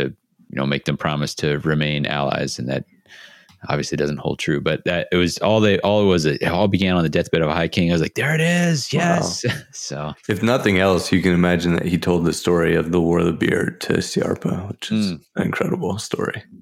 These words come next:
Speaker 1: Yep. Uh, and then we switch down into the forge where Brig has been p-, selected to be the ruler. Uh, they come back up. They find, uh, they find Grombrindal frozen in ice,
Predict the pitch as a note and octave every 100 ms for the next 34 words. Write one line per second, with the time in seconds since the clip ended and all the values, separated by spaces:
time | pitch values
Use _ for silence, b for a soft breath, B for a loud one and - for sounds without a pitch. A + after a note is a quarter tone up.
0 | - E2+ E2 - B B B B B B
1 | B - - F#2 F2 E2+ E2+ E2 D2+ -
2 | B B B B B _ _ _ F2 E2+
3 | F2 F2 E2+ E2 E2 F2+ F#2 F2+ - -
4 | C3+ - A#2 G#2+ G2+ F2+ D#2 - - D#3
5 | C#3+ A#2+ F2+ - - - F2 E2 D#2 -
6 | G#2+ G#2+ G2 E2+ F2+ E2 - F#2+ - -
7 | - F#2+ - F2+ E2 E2+ D2+ D2 F#2+ A#2
8 | A2 G#2+ G#2 - b b b _ - D#2+
9 | D#2 D2+ D2+ D#2 - B2 G#2+ F2+ F#2+ F2
10 | - D2+ - G2 G2 G2 F#2 E2 - -
11 | _ _ _ _ _ D2+ D2 C#2+ C#2 C#2
12 | - D2 D2 - D#2+ D#2 D#2 D2+ - D2+
13 | D2 D#2 D#2 D2+ C#2+ C#2+ - - F2 F2+
14 | E2+ D2+ D2+ D#2 C#2+ - -